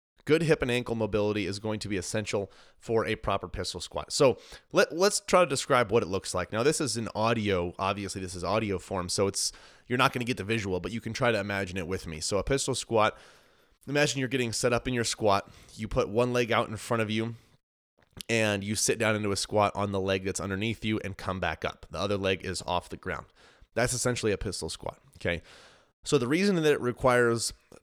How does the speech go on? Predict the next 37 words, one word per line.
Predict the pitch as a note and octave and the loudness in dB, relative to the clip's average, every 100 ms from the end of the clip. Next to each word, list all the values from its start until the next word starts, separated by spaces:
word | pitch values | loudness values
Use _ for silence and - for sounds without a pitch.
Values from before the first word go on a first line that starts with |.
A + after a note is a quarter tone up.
| _ _ - | _ _ -2
such | D3+ C3 | 0 2
good | C#3+ A#2 | 2 2
ankle | B2+ B2+ | 0 0
mobility | A#2 F#2+ G#2 G2+ G2+ | 0 0 0 0 -2
is | G2+ | -4
because | G2+ A2+ B2 A#2 A2+ | -6 -6 0 2 2
in | A#2 | 0
order | - C3+ F3 | 0 2 2
for | D#3+ - C3 | 0 -2 0
your | A2+ | 0
body | G#2 F#2+ G2 A2+ B2 | -2 -2 0 0 -4
to | - A2 | -6 -4
stay | - A2+ G#2 | -2 0 0
properly | A2+ G#2 G2+ G2+ | 0 0 -2 -4
balanced | F2 F#2 A#2+ B2+ | -2 -2 -2 -4
without | F#2+ G2+ G2 - _ - | -6 -2 -2 -4 _ -8
tipping | B2 G#2+ F#2+ | -4 -4 -2
backwards, | F#2+ F2+ - C#3 E3 - - - - _ | 2 2 2 0 0 -4 -12 -20 -20 _
you | B2+ | 0
need | D3 | 2
to | F3 | 2
be | C3 C3 | 4 4
able | C#3 C3 B2+ | 4 2 0
to | - - B2 A#2 A2+ A2 A2 G#2+ - _ _ | -2 0 2 4 4 2 0 -4 -10 _ _
keep | - D3 | -4 -2
your | B2+ | -2
center | - B2+ A#2+ | 0 2 2
of | F#2+ | 0
gravity | - G#2+ G#2+ G#2 | 2 4 4 2
basically | F#2 A#2+ D3 C#3 A2+ | 2 2 2 -2 2
over | A2+ G#2+ | 2 2
the | G2 | -2
middle | G2+ A2 G2+ | -2 0 0
of | F#2 | 0
your | E2 | -6
foot, | - - G#2 - - _ - | -8 -4 -4 -6 -18 _ -4
okay? | F#2+ | -2